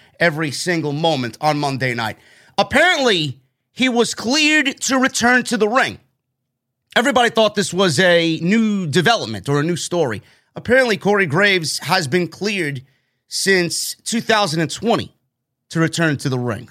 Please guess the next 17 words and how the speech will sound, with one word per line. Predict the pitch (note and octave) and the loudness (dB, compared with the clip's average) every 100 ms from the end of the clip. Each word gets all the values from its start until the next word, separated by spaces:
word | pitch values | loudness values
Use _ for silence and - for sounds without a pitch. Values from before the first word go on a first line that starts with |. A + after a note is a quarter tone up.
| - | -2
But, | A2+ B2+ - | 2 2 2
but, | D#3+ C#3 | 0 2
but | F#3+ | 2
all | G#3+ | 2
of | E3 | 0
a | |
sudden, | - F#3+ E3 | 0 2 2
now | F3 F3+ D#3+ | 2 4 2
it's | D#3 | 0
making | F3 E3 D#3 D3+ | -2 0 -2 0
the | |
rounds | D3+ D#3+ C#3+ A#2+ - - _ _ _ _ - | 0 0 0 -2 -8 -12 _ _ _ _ -2
in | F#3 F#3 F3 E3 E3 E3 D#3 C#3+ | 0 2 2 0 0 -2 -2 -2
the | D#3+ E3 | -2 0
I | F3 E3 | 0 2
W | D#3+ D3 D3 C3+ | 0 0 -4 -6
C. | A#2 - C3+ G2+ | -6 -6 -6 -6